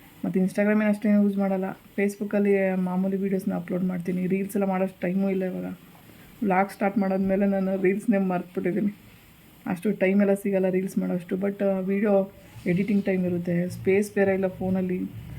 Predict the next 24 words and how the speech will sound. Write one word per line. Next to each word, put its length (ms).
ಒಂದು 140
ಒಳ್ಳೆ 200
ಫೋನ್ 280
ತಗೋಬೇಕು 380
ಅನ್ಕೋತೀನಿ. 480
ಹಳೆ 200
ಮೆಮೊರೀಸ್ 480
ಎಲ್ಲ 180
ಡಿಲೀಟ್ 360
ಮಾಡೋ 180
ಪರಿಸ್ಥಿತಿ 400
ಬಂದ್ಬಿಟ್ಟೈತೆ. 560
ನನ್ನ 240
ಮಗನ 220
ವೀಡಿಯೋಸ್ 300
ಎಲ್ಲ 120
ತುಂಬ 300
ಇದ್ದವು. 640
So, 180
ಈ 160
ವಿಡಿಯೋ 280
ಎಡಿಟಿಂಗ್ 320
ಹಾಕಿದ್ರೆ 260
ತುಂಬ 420